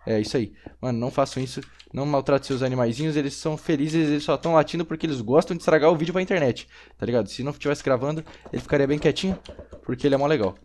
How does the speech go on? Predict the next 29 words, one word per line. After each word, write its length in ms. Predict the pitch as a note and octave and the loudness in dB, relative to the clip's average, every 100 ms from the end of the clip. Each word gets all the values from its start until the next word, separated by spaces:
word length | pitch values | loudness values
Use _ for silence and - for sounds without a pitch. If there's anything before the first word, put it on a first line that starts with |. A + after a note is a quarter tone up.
| - | -4
Beleza? 320 | B2+ D#3+ D#3+ | 2 4 4
Já 120 | D#3 | 2
matei 260 | C#3+ C3+ E3 | 2 2 -2
outro. 260 | E3+ F3+ - - - - | -2 -6 -8 -16 -16 -6
Foi 160 | - D#3+ | -2 2
no 80 | |
ovo 160 | D#3+ C#3 | 2 2
mesmo? 240 | F#3 D3 | 2 0
Foi 160 | A2+ E3+ | -2 -2
no 80 | F3+ | 0
ovo 140 | F#3+ | 0
mesmo. 200 | D3 D3+ A2 - - - - - - - - _ - - | 0 -2 -4 -12 -18 -18 -18 -18 -20 -20 -20 _ -20 0
Cara 80 | D3 | 0
me 60 | D#3 | 4
chamou 180 | E3+ | 4
de 100 | E3+ | 4
noob, 200 | D3+ F#3 | 4 4
mas 160 | G3+ G3 | 6 4
não 80 | G3 | 4
tem 160 | G3 | 0
caô, 240 | F#3+ F3+ D3+ | 6 6 6
não. 100 | B2 B2 - - - - | 2 -4 -12 -20 -20 -6
Não 80 | |
tem 100 | - | -2
caô, 160 | F3 F3 | 2 2
não, 220 | C3+ C3 | 2 -2
né, 140 | B2+ D#3 | -2 2
cara? 320 | F3 A#2+ - - | 4 4 0 2
Valeu. 320 | C#3+ C3 - | 4 4 0